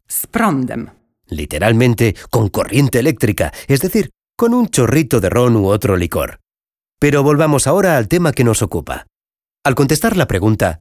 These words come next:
Speaker 1: Dokąd idziesz?
Speaker 2: ¿a dónde vas? U otras similares, no tienes por qué especificar el lugar concreto al que te diriges si tal información resulta irrelevante.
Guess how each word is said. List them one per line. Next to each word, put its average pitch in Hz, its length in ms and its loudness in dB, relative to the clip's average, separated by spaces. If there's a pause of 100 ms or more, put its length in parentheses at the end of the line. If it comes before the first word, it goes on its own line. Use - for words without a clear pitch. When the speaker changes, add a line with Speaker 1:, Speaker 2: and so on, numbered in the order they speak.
Speaker 1:
Dokąd 202 460 -2
idziesz? 139 420 -8 (260)
Speaker 2:
¿a 82 120 -4
dónde 90 240 -2
vas? 147 260 -2 (400)
U 92 100 -4
otras 110 280 -2
similares, 131 540 0 (220)
no 202 120 2
tienes 214 260 0
por - 200 -2
qué 175 160 0
especificar 147 720 -2
el 135 100 0
lugar 131 300 -2
concreto 165 600 -2
al 120 120 -4
que 117 100 -2
te 104 140 -4
diriges 107 480 -2 (180)
si 160 140 -2
tal 165 160 0
información 104 680 0
resulta 92 540 -4
irrelevante. 85 800 -4